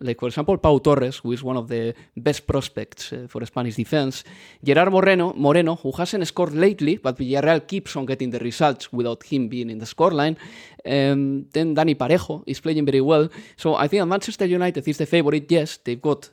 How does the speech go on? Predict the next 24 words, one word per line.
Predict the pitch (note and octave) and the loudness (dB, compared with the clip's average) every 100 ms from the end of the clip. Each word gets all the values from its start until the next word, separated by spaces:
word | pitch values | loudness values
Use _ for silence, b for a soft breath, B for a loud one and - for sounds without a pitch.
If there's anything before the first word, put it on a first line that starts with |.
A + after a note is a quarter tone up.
| - | -12
uh, | B2+ A#2+ A#2+ - - | -8 -6 -8 -12 -2
bigger | F3 E3+ | 0 0
depth | C3 C3+ D3 - - - _ | 0 0 0 0 -2 -8 _
in | C3 A#2+ | -4 -2
the | A#2 | -4
squad. | - D3+ D3+ D3 - | 0 2 4 0 -10
They've | A#2 B2 B2 | -8 -6 -4
got | E3 G3 | -4 -2
more | G#3 D3 | -2 -2
speed. | - B2 A#2+ B2 | -2 0 0 -2
They've | A#2 B2+ B2 A#2+ | -6 -2 -2 -2
got | E3+ F#3 | -2 2
more | A#3 | 2
firepower, | - D#3 B2+ - G#2+ A2 A2+ G3 | 2 2 2 0 -6 -6 -10 -4
certainly. | C3+ B2+ C3 B2 E3+ B B B B B | -2 0 0 -2 -4 B B B B B
But | C#3 | 0
Villarreal, | C#3 D3 C#3+ D#3 F3 F3+ E3+ | 2 4 6 6 4 2 -2
mm, | C#3+ C#3+ C3+ C3 B2+ B2 B2 - | -4 -2 -2 -2 -4 -6 -8 -2
they | C#3 C3+ C3+ | 2 4 4
are | D3 F3+ | 4 2
not | F#3 _ | -4 _
silly | - - - F#3 D#3 - | -16 -6 0 2 2 0
at | C#3 D3+ | -4 0
all. | D3+ | 0